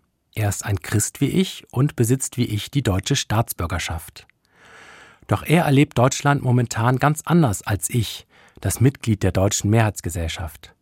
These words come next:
Weil Mushabash geborener Palästinenser ist und somit auch wie ein Araber aussieht, wird er oftmals nicht für einen Deutschen gehalten. Und da viele Deutsche nicht wissen, dass es eine christliche Minderheit in Palästina gibt,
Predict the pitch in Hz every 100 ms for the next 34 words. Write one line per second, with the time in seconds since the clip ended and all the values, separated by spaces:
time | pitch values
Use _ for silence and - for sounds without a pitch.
0 | _ _ _ _ _ - 104 110 101 -
1 | 127 151 147 - 113 101 113 113 98 -
2 | 104 - 98 90 104 117 135 170 - -
3 | _ _ - - _ - 117 135 147 123
4 | 120 131 107 110 123 107 98 - 117 127
5 | - 175 - - _ _ _ _ _ -
6 | 151 135 123 - 131 139 - 101 - -
7 | 131 135 135 135 95 90 82 82 - 76
8 | - _ _ _ _ - - - - 131
9 | 135 190 202 147 170 - 131 - 156 -
10 | 196 151 117 - 107 98 - 160 - 135
11 | 110 104 139 139 160 147 151 147 - 175
12 | 170 160 190 -